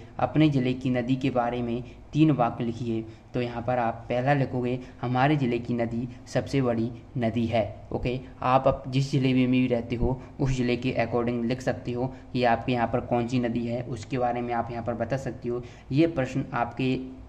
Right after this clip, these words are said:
आप पर depend करता है कि आप अपने नदी के बारे में किस तरीके से वर्णन कर सकते हो।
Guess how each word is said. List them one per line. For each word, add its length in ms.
आप 720
पर 80
depend 360
करता 280
है 80
कि 160
आप 320
अपने 240
नदी 240
के 140
बारे 260
में 180
किस 240
तरीके 340
से 140
वर्णन 320
कर 120
सकते 320
हो। 120